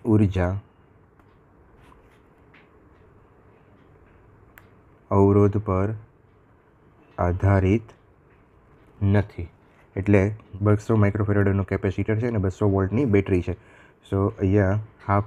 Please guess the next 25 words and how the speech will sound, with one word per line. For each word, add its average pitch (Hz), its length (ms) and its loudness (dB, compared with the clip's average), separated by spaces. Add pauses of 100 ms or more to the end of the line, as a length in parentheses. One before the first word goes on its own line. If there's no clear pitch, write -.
(140)
સી 101 120 2
વી 104 140 4
સ્ક્વેર 101 440 -4 (400)
ઉપરથી 98 560 -4 (100)
ઉર્જા 98 360 0
છે 95 160 -6
ઈ 110 220 -2
મેળવી 98 300 2
શકાય. 113 340 -4 (440)
હાફ 101 220 2 (240)
C - 400 0
આપ્યું 101 300 0
છે 95 100 -6
બસો 98 600 -2 (640)
માઇક્રો 98 840 0
એટલે 95 180 -4
ten 95 200 -4
to 95 60 -4
power 95 440 -2 (100)
six 117 120 0 (200)
અને 92 160 -6
વી 95 480 0 (480)
સ્ક્વેર 101 320 0
એટલે 92 220 -4
બસોનો 95 680 -4